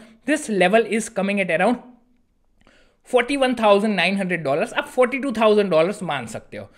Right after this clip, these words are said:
क्या हो, देखिए फ़ोर्टी टू थाउजेंड डॉलर्स तक Bitcoin का प्राइस आए, उसके बाद यहाँ से एक बाउंस बैक करे, हमें यहाँ पे एक इनवर्स हेड and शोल्डर पैटर्न। इनवर्स हेड and शोल्डर पैटर्न is very simple।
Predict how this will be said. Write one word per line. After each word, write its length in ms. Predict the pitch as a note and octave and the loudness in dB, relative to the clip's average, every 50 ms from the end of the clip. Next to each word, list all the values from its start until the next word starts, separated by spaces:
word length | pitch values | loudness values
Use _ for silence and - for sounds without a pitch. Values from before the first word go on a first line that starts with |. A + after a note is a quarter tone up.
| _ _ _ _ _ _ _ - | _ _ _ _ _ _ _ 2
क्या 140 | D4+ D4 C#4+ | 4 4 6
हो, 180 | B3 A3+ G#3+ A3 - - - - _ _ F#3 | 6 6 4 2 0 -4 -18 -20 _ _ -2
देखिए 240 | G3 G3+ D3 G#2 - - _ | 0 0 -2 -6 -14 -16 _
फ़ोर्टी 320 | - G#3+ A#3 A#3 A#3 C#4+ C#4 | -4 -2 -2 0 0 -2 -2
टू 140 | B3+ C#4 B3+ | -2 -4 -2
थाउजेंड 400 | A#3 A#3+ A3+ A#3 A#3 A#3+ A#3+ A3+ | 2 4 4 4 4 2 0 2
डॉलर्स 280 | G#3+ G3+ G#3 A3 A3 A3 | 4 4 4 2 0 -2
तक 100 | A#3 G#3+ F#3 | -4 -4 -4
Bitcoin 320 | F#3 G3+ - - G#3 G#3 G3+ | -6 -6 -4 -2 -2 0 0
का 60 | G3+ | -2
प्राइस 280 | - F#3 F3+ F3 F3 - - | 0 0 0 0 0 0 2
आए, 240 | E3 E3 F#3+ B3 A#3 - - - _ _ _ _ _ _ _ - | 6 6 6 6 4 -2 -10 -20 _ _ _ _ _ _ _ -10
उसके 440 | - B3 - - - - E4+ E4 | -10 -8 -8 -12 -4 2 2 4
बाद 380 | C4 F3+ D#3 D#3 E3+ G#3+ A#3 A3+ | 4 4 2 2 2 2 0 0
यहाँ 340 | G#3+ F#3 F3 D#3+ F3+ B3+ C#4 | 0 0 0 2 2 2 2
से 180 | C4+ - D4 C4 | 2 4 2 2
एक 100 | B3+ A#3 | 4 4
बाउंस 380 | G3+ F3 F3 F3+ F#3+ G3+ G3 G3+ | 2 2 2 2 2 0 -2 -2
बैक 220 | G3 G3 F#3 - - | -2 -2 -2 -2 -2
करे, 180 | D#3 D3+ G#3+ A3 - - - _ _ _ | -2 0 0 -2 -4 -8 -20 _ _ _
हमें 160 | - G3+ A#3+ A#3+ | -2 0 2 2
यहाँ 260 | A3 F3 D#3 F#3+ G3 | 2 0 0 -2 -2
पे 100 | G3 G3+ | -2 -2
एक 100 | G3 G3+ - | -4 -4 -6
इनवर्स 380 | F3 F#3 F#3+ G#3 G#3+ G#3+ - - | -6 -4 0 0 0 0 0 -4
हेड 120 | F3 E3+ | -4 -4
and 120 | F3+ F3+ F3+ | -2 -4 -4
शोल्डर 300 | - D#3+ C#3+ D3 D3+ D3 | -4 -4 -4 -4 -6 -6
पैटर्न। 320 | C#3+ - A#2 G#2+ A#2+ B2 C#3+ | -8 -10 -10 -10 -10 -10 -8
इनवर्स 340 | G#3 C4+ C#4+ D4 C#4 C#4 | -6 0 2 2 2 2
हेड 140 | C4+ B3 C4 | 2 2 4
and 120 | C4 C4 B3+ | 4 4 2
शोल्डर 260 | C4 A#3+ A#3+ B3+ A#3 | 0 0 0 0 0
पैटर्न 260 | B3 B3+ B3 B3 B3+ | 0 -2 -2 -2 -2
is 180 | C4+ C#4+ C#4 C4+ B3+ | -4 -2 -2 2 4
very 160 | C#4+ D4 C#4+ - | 4 4 4 2
simple। 320 | - G#3+ F3 - G#2 F2+ | 0 -2 -4 -4 -8 -12